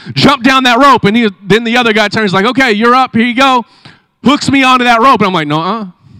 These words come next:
no, no." He's like, "Oh, it's fine, just walk to the edge." <laughs> I was, no.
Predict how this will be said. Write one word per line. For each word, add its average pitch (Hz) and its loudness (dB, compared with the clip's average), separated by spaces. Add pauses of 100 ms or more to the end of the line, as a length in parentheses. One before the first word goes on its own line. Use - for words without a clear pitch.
(540)
no, 202 0 (1080)
no." 151 -4 (320)
He's - -12
like, 156 -4
"Oh, 233 0
it's 208 -6
fine, 233 -2
just 165 -4
walk 226 0
to 226 -2
the 226 -4
edge." 233 0
<laughs> - -10
I - -4
was, - -6 (560)
no. 381 -16